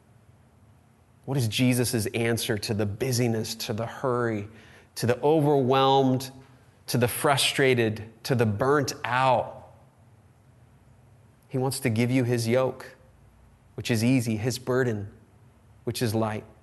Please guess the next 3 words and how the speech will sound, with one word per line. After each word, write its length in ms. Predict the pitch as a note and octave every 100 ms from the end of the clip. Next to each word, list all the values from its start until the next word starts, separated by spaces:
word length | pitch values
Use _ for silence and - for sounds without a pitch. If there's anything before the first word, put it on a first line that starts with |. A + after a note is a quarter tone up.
| _ _ _ _ _ _ - _ _ _ - - -
According 320 | _ E3 D#3+ B2+
to, 340 | B2 A#2+ - -
to 260 | A#2 G#2